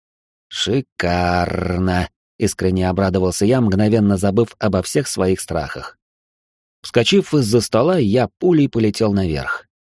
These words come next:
Ощущение было такое, словно Новый год наступил на несколько месяцев раньше. Подарки. Ворвавшись в комнату, я бросился к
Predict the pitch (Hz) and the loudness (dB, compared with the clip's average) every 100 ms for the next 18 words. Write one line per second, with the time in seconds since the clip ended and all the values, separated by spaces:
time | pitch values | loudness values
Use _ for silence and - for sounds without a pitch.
0 | _ - - 101 160 120 107 110 107 98 | _ -6 -4 -2 0 2 2 2 2 0
1 | 92 151 123 95 107 104 104 87 90 127 | 0 2 2 2 0 2 2 0 0 2
2 | 107 101 151 107 92 92 139 139 101 87 | 0 0 0 0 -2 -2 0 2 2 0
3 | 117 - 120 117 98 85 - 95 - 80 | -2 -4 -2 0 0 -2 -4 -4 -4 -8
4 | 69 - 65 - _ _ - 95 87 87 | -6 -6 -8 -14 _ _ -4 -4 -2 0
5 | 98 107 92 - 69 - _ _ _ _ | 2 0 -2 -6 -8 -8 _ _ _ _
6 | _ _ - 104 185 190 156 127 - 185 | _ _ 0 2 4 2 0 -2 0 2
7 | 175 156 - 143 101 110 151 90 139 123 | 4 2 2 2 2 2 0 0 0 0
8 | 110 - 104 | -2 -2 -4